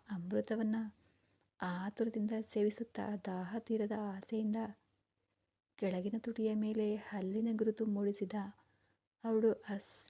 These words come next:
ಎಂದು ಶಬ್ದ ಮಾಡಿದಾಗ ಆತನ ತುಟಿಗಳ ನಡುವೆ ನಿಂತ್ರೆ ಆಕೆಯ ಬೆರಳಿನ ಉಗುರುಗಳು ಆತನ ಬೆನ್ನಿನಲ್ಲಿ ನೆಲೆಸಿದ್ವು. ಬಲವಾಗಿ ಹೂತು ಹೋಗ್ತಾ ಇದ್ದ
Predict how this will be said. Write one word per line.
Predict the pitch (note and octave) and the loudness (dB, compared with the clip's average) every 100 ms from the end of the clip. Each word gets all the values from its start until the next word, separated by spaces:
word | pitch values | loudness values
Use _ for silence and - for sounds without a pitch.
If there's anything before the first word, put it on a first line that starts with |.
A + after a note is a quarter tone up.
| - | 2
ಎಂದು | A3+ A3+ A3+ | 2 4 2
ಶಬ್ದ | - G3 F#3 F#3+ G#3+ | 0 -4 -4 -2 0
ಮಾಡಿದಾಗ | G#3 G#3 G#3+ G#3+ G#3+ G#3+ G#3 _ _ _ _ _ _ _ _ _ _ _ _ - | 0 0 -2 -2 -2 -4 -4 _ _ _ _ _ _ _ _ _ _ _ _ -4
ಆತನ | G3+ G#3 G#3+ G3+ G3+ G#3 G#3 | -4 -2 0 0 0 -2 -4
ತುಟಿಗಳ | - F#3 G#3 G#3+ A3 | -2 0 2 2 0
ನಡುವೆ | A3 G#3+ G#3+ G#3 | 0 0 2 2
ನಿಂತ್ರೆ | G3+ F#3+ G3+ - G#3+ G#3 _ _ _ - | 0 -2 -4 -2 -2 -2 _ _ _ -4
ಆಕೆಯ | A3+ A#3 A#3 G#3+ | -2 -2 0 2
ಬೆರಳಿನ | G3 G3+ F#3+ G#3+ A3 A#3 | 2 -2 0 0 0 0
ಉಗುರುಗಳು | G#3 G3 G#3+ G#3+ G#3 G#3 _ _ _ _ _ - | -2 2 2 4 2 0 _ _ _ _ _ -6
ಆತನ | A#3 A#3 A#3 A3+ G3+ | -4 -2 0 0 0
ಬೆನ್ನಿನಲ್ಲಿ | F#3 F#3+ G#3 A3 A3 A3+ | 0 2 2 0 0 2
ನೆಲೆಸಿದ್ವು. | G#3+ G3+ G3 F#3+ F3+ G3 G3 - _ _ _ _ _ _ _ _ - | 2 0 0 -2 -2 -2 -4 -8 _ _ _ _ _ _ _ _ -6
ಬಲವಾಗಿ | F3+ F#3+ F#3+ F#3 F#3 G#3+ A#3 A#3 A#3 _ | 0 0 0 0 -2 0 0 0 -2 _
ಹೂತು | G#3+ G3 A3 A#3 | 0 2 0 -2
ಹೋಗ್ತಾ | A3+ G#3+ - | -2 -2 -2
ಇದ್ದ | G#3 G#3 | -2 -2